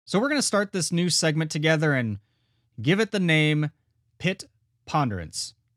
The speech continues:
Those are the thoughts that you go through while you're waiting for the next shot to impact the dirt so you can mark, paste, and score the shooter on the line. Those thoughts that just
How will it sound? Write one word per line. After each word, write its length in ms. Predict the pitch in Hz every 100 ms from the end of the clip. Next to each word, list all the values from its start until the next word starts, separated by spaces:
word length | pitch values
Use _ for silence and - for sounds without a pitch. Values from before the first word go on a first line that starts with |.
| _ _ _ _ _ _
Those 220 | 160 240
are 80 | 262
the 100 | 233
thoughts 360 | 185 185 190 -
that 120 | 185
you 80 | 165
go 220 | 160 170
through 240 | 160 180
while 160 | 175 165
you're 100 | 135
waiting 280 | 127 151 156
for 100 | 143
the 80 | 120
next 340 | 117 143 156
shot 320 | - 143 160
to 180 | 135 139
impact 640 | 160 151 - 165 165 -
the 120 | - 101
dirt 360 | - 147 170
so 120 | - 135
you 160 | 127
can 180 | 120 101
mark, 380 | 117 151 156 - _ _ _
paste, 360 | 165 170 151 -
and 160 | 98
score 500 | 95 - - 196 175
the 100 | 151
shooter 420 | 131 - 180 165 147
on 100 | 135
the 60 |
line. 440 | 127 131 117 - 95 _ _ _ _ _ _
Those 240 | - 226 -
thoughts 260 | 190 196
that 100 | 160
just 280 | 127 160 123